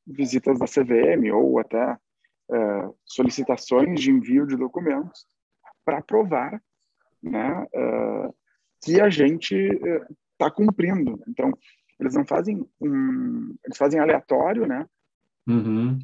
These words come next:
Speaker 1: E, e validam por amostragem que a gente tá co-, eh, correspondendo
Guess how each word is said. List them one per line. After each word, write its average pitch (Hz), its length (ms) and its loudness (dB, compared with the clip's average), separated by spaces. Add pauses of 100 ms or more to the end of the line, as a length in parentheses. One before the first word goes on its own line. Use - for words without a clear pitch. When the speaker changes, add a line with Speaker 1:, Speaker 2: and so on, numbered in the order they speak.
Speaker 1:
E, 117 920 -4 (640)
e 160 80 -2
validam 165 640 -2 (100)
por 139 100 2
amostragem 147 760 0 (280)
que - 80 0
a 151 60 6
gente 143 220 2
tá 147 100 -2
co-, 147 240 -4
eh, 123 380 -6 (280)
correspondendo 160 1300 2